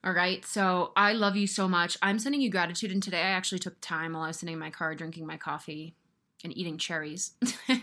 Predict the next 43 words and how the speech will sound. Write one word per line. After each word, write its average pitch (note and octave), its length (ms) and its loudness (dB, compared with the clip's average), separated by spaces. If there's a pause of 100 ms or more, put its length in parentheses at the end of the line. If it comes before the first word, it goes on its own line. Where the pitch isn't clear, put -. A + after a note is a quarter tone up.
<laughs> - 720 -12
to, F3+ 420 2
to - 280 -8
send G3+ 320 2
gratitude F3+ 420 -2
out D#3 160 -2
to - 140 -8
every E3+ 160 -6
single E3 220 -6
person E3 320 -8
who F3 120 -8
listens, D#3+ 380 -8
and E3 80 -6
I D#3+ 60 -6
hope G3 280 -2
that F3+ 200 -2
you F3+ 100 -2
can F3+ 200 -4
feel F3+ 560 -2
in F3 160 -4
your D#3+ 120 -6
heart E3+ 420 -2
the E3+ 60 -8
gratitude E3 440 -6
I D#3 100 -6
have, D#3+ 340 -4
whether F3 240 -2
I E3+ 100 2
know E3+ 200 -2
you F3+ 180 -2
personally, F3+ 480 -4
whether E3 200 -6
we've E3 220 -8
never E3+ 240 -4
met, E3+ 240 0 (120)
whether E3+ 280 -4
this E3 180 -6
is D#3 180 -12
the D#3+ 340 -6 (340)
hundred F3+ 600 -2
sixty - 460 -6
whatever F3 400 0
th-, E3+ 100 -12